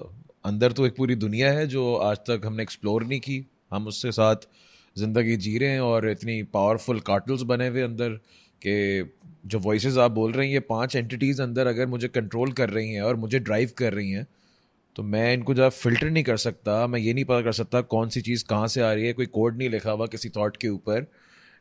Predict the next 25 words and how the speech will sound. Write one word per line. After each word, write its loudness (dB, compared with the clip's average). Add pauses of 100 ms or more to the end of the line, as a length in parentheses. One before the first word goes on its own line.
कि -2
ये 4
बात 6
जो 0 (300)
होता -4
है -2
ना, 0
कि 0
आपको 2
लग 6
रहा 2
होता 2
है -2
मेरी, 0 (200)
हम -2
तो 2
बोलते 0
हैं 0
मेरी 0
सिक्स्थ -6
सेंस, 0
मेरी -4
गट 4
फीलिंग -6
है, -12